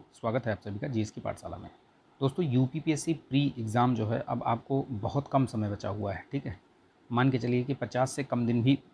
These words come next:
बचे हुए हैं आपके पास, ठीक है, पचास से कम ही दिन हैं। अब आपको बहुत ही, अ,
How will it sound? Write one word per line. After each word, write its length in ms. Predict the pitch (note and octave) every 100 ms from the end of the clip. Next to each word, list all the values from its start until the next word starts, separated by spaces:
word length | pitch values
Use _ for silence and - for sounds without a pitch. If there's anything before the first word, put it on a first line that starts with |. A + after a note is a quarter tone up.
| -
बचे 200 | A2 A2
हुए 200 | G#2+ G#2
हैं 80 | G2
आपके 200 | F#2 -
पास, 300 | - G2 - _ -
ठीक 140 | B2
है, 80 | E3 - _ _ _ -
पचास 260 | G#2+ A#2 A#2
से 120 | A2+
कम 160 | A2+
ही 100 | A#2
दिन 160 | A2 G#2+
हैं। 140 | A2 - _ _ _ _ -
अब 140 | C3
आपको 580 | - A#2+ B2 - D3+ E3 - _ _ -
बहुत 300 | B2 D#3+ D#3
ही, 280 | C#3+ F3+
अ, 60 | F#3